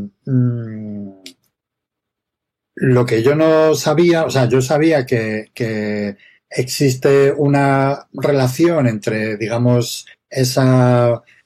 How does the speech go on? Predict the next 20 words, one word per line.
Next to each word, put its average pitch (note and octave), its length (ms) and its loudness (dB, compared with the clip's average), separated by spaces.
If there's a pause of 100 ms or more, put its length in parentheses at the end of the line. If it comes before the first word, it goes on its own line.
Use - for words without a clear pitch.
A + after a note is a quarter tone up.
(100)
esa B2+ 320 0
nucleosíntesis C3 1300 0
y, B2+ 500 0
y, B2 720 -2 (320)
y C3+ 160 -4
las C3 220 2
estrellas, D#3+ 720 0
¿vale? D#3+ 300 -2 (420)
Pero G#2+ 400 0
lo A2 160 -4
que A2 80 -4
no A2 80 -2
sabía B2+ 340 2
era C#3+ 160 2
que, B2+ 440 2
que A2 240 -4
cada G3 200 2
estrella, C3+ 640 0 (240)
cada A2+ 200 -4
supernova, C3 720 0